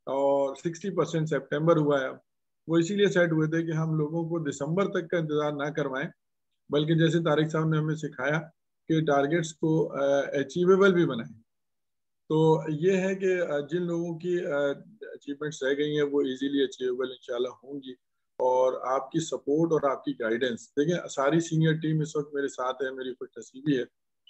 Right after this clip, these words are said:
कि माशाल्लाह सारी टीम मेरे साथ अलाइन है। मैं आरसी मुल्तान का शुक्रिया अदा करता हूँ, उन्होंने जो अल्फाज मेरे लिए इस्तेमाल किए। मैं इस काबिल नहीं हूँ, और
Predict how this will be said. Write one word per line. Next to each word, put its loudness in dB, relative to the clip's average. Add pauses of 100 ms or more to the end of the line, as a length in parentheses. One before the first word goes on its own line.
(180)
कि -2
माशाल्लाह -2
सारी 0
टीम -4
मेरे -6
साथ -4
अलाइन -4
है। -10 (580)
मैं -2
आरसी 0
मुल्तान -6 (120)
का -2
शुक्रिया 0
अदा 0
करता -6
हूँ, -4
उन्होंने -8
जो -2
अल्फाज -4
मेरे -6
लिए -4
इस्तेमाल -8
किए। -10 (680)
मैं -8
इस -10
काबिल -2
नहीं 0
हूँ, -2
और -4